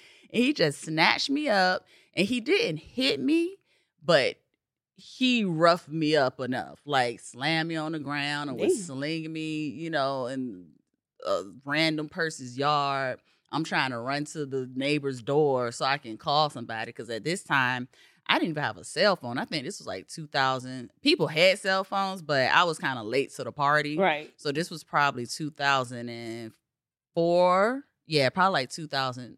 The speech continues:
Speaker 1: maybe two thousand three. Yeah, it was two thousand three. So make a long story short, he's, I'm trying to, I hit him and, you know, we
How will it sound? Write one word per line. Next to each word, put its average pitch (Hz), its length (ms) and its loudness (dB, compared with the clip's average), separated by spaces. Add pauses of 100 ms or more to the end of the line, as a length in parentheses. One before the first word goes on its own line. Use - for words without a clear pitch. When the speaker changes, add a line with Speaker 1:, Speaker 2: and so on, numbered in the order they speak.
(120)
Speaker 1:
maybe 247 260 0
two 160 140 -14
thousand 120 440 -10
three. 165 420 -6
Yeah, 185 200 -4
it 135 100 0
was 185 140 0
two 208 100 -8
thousand 139 420 -2
three. 143 280 -6 (880)
So 147 380 4
make 180 160 -4
a 185 60 -8
long 160 200 -2
story 170 260 -4
short, 143 400 -4
he's, 165 520 -10 (500)
I'm 160 240 2
trying 151 320 -4
to, 120 120 -10 (100)
I 147 140 0
hit 160 300 -4
him 160 380 -2
and, 110 280 -8
you 233 100 -4
know, 180 260 2
we 185 340 -8